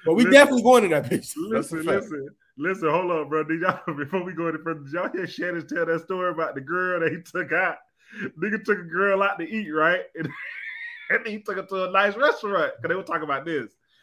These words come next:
Speaker 2: The nigga say, uh, he was, he was, you know, he didn't have really much money at the time. He was just getting in the N F L. And the girl he was with, you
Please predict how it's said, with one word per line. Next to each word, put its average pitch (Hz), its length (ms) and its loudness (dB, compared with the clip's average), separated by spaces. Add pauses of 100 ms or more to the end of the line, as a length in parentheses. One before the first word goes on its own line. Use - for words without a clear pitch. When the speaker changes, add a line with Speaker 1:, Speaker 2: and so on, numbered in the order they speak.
(180)
Speaker 2:
The 143 80 -8
nigga 214 300 -4
say, 185 400 2
uh, 135 500 0 (720)
he 233 100 -8
was, 208 220 -4
he 208 100 -4
was, 226 180 -6
you 214 60 -10
know, 220 120 -4
he 240 160 -4
didn't 226 120 -4
have 208 240 -2
really 214 160 -4
much 196 200 -6
money 226 220 -2
at 202 100 -4
the 175 60 -14
time. 190 320 -2
He 220 60 -4
was 185 120 -10
just 185 180 -2
getting 180 180 -6
in 175 80 -8
the 196 60 -2
N 190 80 0
F 180 140 -6
L. 190 360 0 (460)
And 120 100 -8
the 127 40 -4
girl 214 280 4
he 208 80 2
was 175 120 0
with, 180 240 0
you - 40 -16